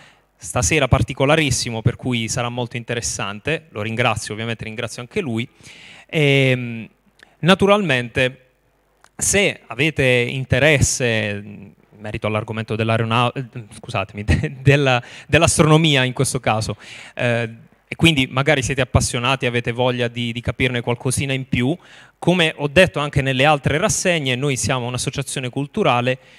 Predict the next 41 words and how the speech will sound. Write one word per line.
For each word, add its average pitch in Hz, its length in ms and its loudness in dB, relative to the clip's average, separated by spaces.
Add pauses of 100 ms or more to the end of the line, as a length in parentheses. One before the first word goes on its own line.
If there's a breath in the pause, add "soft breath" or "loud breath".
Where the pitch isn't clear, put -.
(120 soft breath)
che 160 100 2
si - 120 0
occupa 117 480 2
anche 131 640 0
di, 123 420 -2
eh, 113 400 -2
formazione. 131 1080 2
Non 127 140 -4
facciamo 143 400 2
formazione 139 540 0
professionale, 135 760 2
siamo 127 300 -2
tutti 151 200 -2
appassionati, 123 800 0 (380 loud breath)
però 135 320 6 (600 soft breath)
in 131 420 -4
qualche 139 340 2
anno, 127 360 0
insomma, 120 380 -2
di 131 140 -2
formazione 127 800 -2
qualcosina 127 680 -2 (240 loud breath)
abbiamo 135 260 0
avuto 135 220 -2
modo 135 220 -2
di 127 80 -2
impararla 127 560 0
e 120 80 -6
quindi 123 280 -6
la 120 100 -2
mettiamo 131 540 -2
veramente 139 920 0
con 139 180 -4
piacere 131 360 0
a 117 40 -2
disposizione 123 680 -4
di 127 120 -6
tutti 147 220 -6
coloro 120 320 -2
i 123 40 -4
quali 113 360 -2